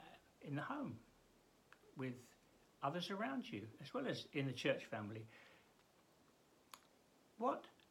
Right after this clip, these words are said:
causes fights and quarrels among you? Don't they come from your desires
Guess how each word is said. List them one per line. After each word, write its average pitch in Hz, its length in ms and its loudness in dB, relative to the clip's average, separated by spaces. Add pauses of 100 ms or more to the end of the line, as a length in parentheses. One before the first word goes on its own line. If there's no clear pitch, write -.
(160)
causes 185 480 2
fights 156 420 2
and 151 100 0
quarrels 139 480 4
among 131 360 2
you? 107 240 2 (560)
Don't 214 200 6
they 226 100 4
come 180 320 4
from 180 160 2
your 165 200 6
desires 131 1200 2